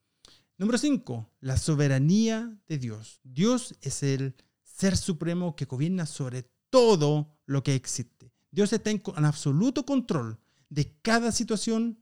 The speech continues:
y llevará a cabo todos sus propósitos. Pero ¿hay cosas que Dios no puede hacer? Lo vamos a estar viendo en este segmento. Número seis, el poder de Dios. Él es omnipotente, nada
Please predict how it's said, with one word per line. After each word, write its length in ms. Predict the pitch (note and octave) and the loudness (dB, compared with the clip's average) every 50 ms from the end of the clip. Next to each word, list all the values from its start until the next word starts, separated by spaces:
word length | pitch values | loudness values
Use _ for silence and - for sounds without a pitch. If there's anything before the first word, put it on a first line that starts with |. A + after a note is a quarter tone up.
| _ _ _ _ | _ _ _ _
y 100 | D3 C3+ | -4 0
llevará 540 | A#2+ C#3 B2 B2 B2 C3 C#3+ D#3 D#3+ D3+ - | 0 0 0 0 0 0 0 0 0 -2 -6
a 100 | C3 B2 | -8 -8
cabo 400 | - C#3 C#3+ C#3 C3+ B2+ A#2+ - _ _ _ | -6 -6 -6 -4 -6 -8 -8 -12 _ _ _
todos 340 | - B3 A3 G#3 G3+ F#3 | 0 0 2 2 0 -2
sus 120 | - - E3 | -4 -6 -8
propósitos. 480 | - E3 D#3 D3+ C#3+ - C3+ B2+ C3+ - | -6 -6 -4 -4 -4 -4 -4 -8 -8 -6
Pero 300 | _ G3+ G3 G#3 F3+ - _ _ _ _ _ _ _ _ _ _ | _ -2 -2 -2 -2 -4 _ _ _ _ _ _ _ _ _ _
¿hay 200 | - G3 A3+ A#3 A#3+ _ | -2 0 0 0 -4 _
cosas 320 | _ - A#3+ A3+ - B3 A#3+ _ | _ -6 -6 -4 -4 -6 -8 _
que 120 | - G3+ F#3+ | -6 -4 -4
Dios 160 | F#3+ A3+ A3+ | -2 -2 -2
no 240 | A3+ A3 A3 A3 G3 | -2 -2 -2 -4 -2
puede 160 | A#3+ A#3 A#3+ | -2 -2 -2
hacer? 280 | A#3+ - - E4 F#4 - _ _ _ _ _ _ _ _ _ _ _ _ _ _ _ | -2 -2 -4 -6 -6 -10 _ _ _ _ _ _ _ _ _ _ _ _ _ _ _
Lo 140 | B2+ C3 B2+ | -6 -2 0
vamos 180 | C3 C3+ C#3 | 2 2 2
a 40 | C3+ | 2
estar 180 | - D3+ C3 B2 | 0 0 -2 0
viendo 520 | B2+ C3 B2+ B2+ A#2+ A#2+ C3 B2+ B2 C3 - _ _ _ _ | 0 0 0 0 -2 -2 -4 -2 -4 -4 -8 _ _ _ _
en 140 | - B2 A#2 | -12 -10 -8
este 240 | A2+ A#2 - - A#2+ | -8 -10 -12 -16 -18
segmento. 680 | - - B2 C#3 F#3 G#3 F3+ B2+ - _ A2 A2 A2+ A#2 C3 _ _ _ _ _ _ _ _ _ _ _ _ _ _ _ | -14 -10 -6 -4 -2 -2 -4 -6 -8 _ -18 -18 -18 -20 _ _ _ _ _ _ _ _ _ _ _ _ _ _ _ _
Número 200 | - F3 G3+ A3 | -4 -2 0 0
seis, 280 | A3 - D4 C#4 F#3 D#3 | 2 2 2 2 2 2
el 180 | F#3+ F#3 F3+ E3 | 2 2 0 0
poder 640 | - _ _ _ E3 D#3+ D3 F#3 A#3+ C#4+ D4+ D#4+ B3+ C4 G#3+ | -2 _ _ _ 0 4 6 6 6 6 4 0 -4 -8 -4
de 120 | - G#3 | -2 0
Dios. 440 | F#3 F#3 D3 A#2 A#2 A2+ - - - - _ | 2 2 0 0 -2 -6 -10 -14 -20 -16 _
Él 180 | - A3+ A#3 | -2 0 2
es 200 | B3+ A#3+ - - _ | 2 0 0 -4 _
omnipotente, 1080 | - G3 A#3 B3+ B3+ B3+ B3+ C4+ C4+ A#3+ B3 - A3+ A#3 A#3 A3+ - - A#3 A3 G#3 _ | -2 2 4 6 6 6 6 6 4 2 0 -2 0 -2 -2 -4 -6 -8 -10 -10 -8 _
nada 720 | - D3+ D#3 F3 G3+ A3+ A#3+ A3 A3 G#3+ F#3 F#3 F#3 F3+ | -8 -8 -6 -4 -2 0 2 2 2 4 4 2 2 2